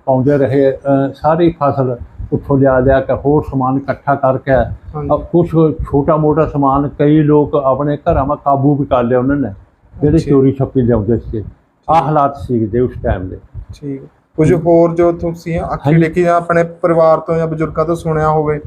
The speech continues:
Speaker 1: ਹਾਂਜੀ।
Speaker 2: ਕੋਈ ਏਦਾਂ ਦਾ ਕੁਝ ਹੈ ਜਾਂ ਤੁਸੀਂ ਦੱਸ ਸਕਦੇ ਹੋ?
Speaker 1: ਹਾਂਜੀ।
Speaker 2: ਹੋਰ ਜੇ ਤੁਹਾਡੇ ਦਿਲ ਵਿੱਚ ਹੈ ਕੁਛ?
Speaker 1: ਕੋਈ ਸਾਡੇ ਪਿੰਡ ਵਿੱਚ ਫਿਰ ਸਾਡਾ ਤਾਂ ਇਹੀ ਹੈ ਜੀ। ਫਿਰ ਉਸ ਤੋਂ ਬਾਅਦ ਸਾਡੀ ਜਿਹੜੀ ਪਹਿਲੀ ਕਲਾਸ 'ਚ ਅਸੀਂ ਸ਼ੁਰੂ ਕਰਿਆ ਤਾਂ ਟ-, ਬੈਠਣਾ,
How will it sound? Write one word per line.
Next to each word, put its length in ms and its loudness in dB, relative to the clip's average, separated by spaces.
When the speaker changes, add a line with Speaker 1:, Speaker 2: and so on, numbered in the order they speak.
Speaker 1:
ਹਾਂਜੀ। 280 4
Speaker 2:
ਕੋਈ 140 0
ਏਦਾਂ 300 0
ਦਾ 80 2
ਕੁਝ 240 -6
ਹੈ 300 2
ਜਾਂ 160 0
ਤੁਸੀਂ 240 -6
ਦੱਸ 200 0
ਸਕਦੇ 300 0
ਹੋ? 180 -2
Speaker 1:
ਹਾਂਜੀ। 100 4
Speaker 2:
ਹੋਰ 220 2
ਜੇ 120 0
ਤੁਹਾਡੇ 240 0
ਦਿਲ 200 -2
ਵਿੱਚ 220 -6
ਹੈ 320 2
ਕੁਛ? 180 -8
Speaker 1:
ਕੋਈ 140 2
ਸਾਡੇ 380 2
ਪਿੰਡ 280 2
ਵਿੱਚ 260 2
ਫਿਰ 360 2
ਸਾਡਾ 240 0
ਤਾਂ 160 -2
ਇਹੀ 400 2
ਹੈ 60 -2
ਜੀ। 160 0
ਫਿਰ 200 -4
ਉਸ 300 -2
ਤੋਂ 120 0
ਬਾਅਦ 260 0
ਸਾਡੀ 360 4
ਜਿਹੜੀ 400 4
ਪਹਿਲੀ 240 2
ਕਲਾਸ 300 2
'ਚ 160 2
ਅਸੀਂ 140 0
ਸ਼ੁਰੂ 280 2
ਕਰਿਆ 280 2
ਤਾਂ 160 0
ਟ-, 240 -8
ਬੈਠਣਾ, 640 0